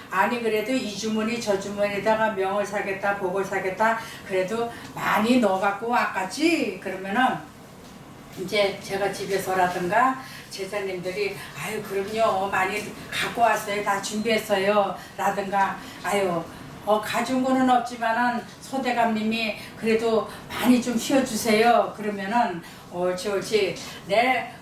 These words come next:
구십의 쌀별을 내가 돈다리를 깔아 놓을 테니, 아니, 내가 우리 사촌 아줌에 내가 거동을 보-,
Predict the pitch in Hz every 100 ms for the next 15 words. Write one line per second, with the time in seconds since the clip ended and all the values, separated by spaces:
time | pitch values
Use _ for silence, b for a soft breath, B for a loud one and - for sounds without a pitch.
0 | - 220 - 254 277 269 262 233 226 233
1 | 247 247 220 220 240 226 180 196 196 220
2 | 233 240 208 226 233 233 196 196 240 277
3 | 254 190 170 B B B 190 226 254 247
4 | 226 247 247 - B - 196 240 233 214
5 | 214 240 226 208 220 220 214 202 202 -
6 | 196 208 220 208 - 202 220